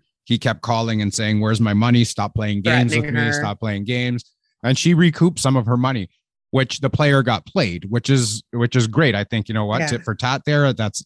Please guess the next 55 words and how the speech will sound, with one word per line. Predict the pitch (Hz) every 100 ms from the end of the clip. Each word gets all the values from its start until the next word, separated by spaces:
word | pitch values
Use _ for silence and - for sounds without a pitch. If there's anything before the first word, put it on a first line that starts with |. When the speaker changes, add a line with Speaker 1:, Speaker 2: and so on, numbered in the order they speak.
| 104
Speaker 1:
at | 95
that | 101 95
time, | 131 131
it's, | 120 - -
it's | 92
fine. | - 117 135 135 131 _ _ _ _
Um, | 87 104 95
but, | 110 107 104 - _ -
you |
know, | 110
Speaker 2:
But | 101
I | 320
mean, | 339
they | 339
were | 427 370
in | 269
a | 196
full-blown | - - 233 180 175
relationship. | 147 160 175 - 160 160
Fourteen | 311 349 262 185
months | 175 185
is | 156 143
no | 147
joke. | 143 175 151 - - -
Speaker 1:
Well, | 131 135 127 117 -
what | 127 131 120
we | 117
thought | 101 151 214
was | 214 139
a |
full-blown | - 123 101 98 90
relationship, | 87 85 80 - 90 90 80 67
you | 101
know, | 107
like, | 107 113
he | -
did | 120 131 143
Speaker 2:
I |
Speaker 1:
sleep | - 160
Speaker 2:
mean, | 202
Speaker 1:
with | 185
Speaker 2:
we | 156
Speaker 1:
these | 147
Speaker 2:
don't | 135
Speaker 1:
women. | 139 135 131 131
He | 123
did | 107 123
meet | 120 120
up | 117
with | 120
these | 107 107
Speaker 2:
Sorry. | 147 185 107
Speaker 1:
women. | 107 107 214
Speaker 2:
In |
her | 110 - - 247 254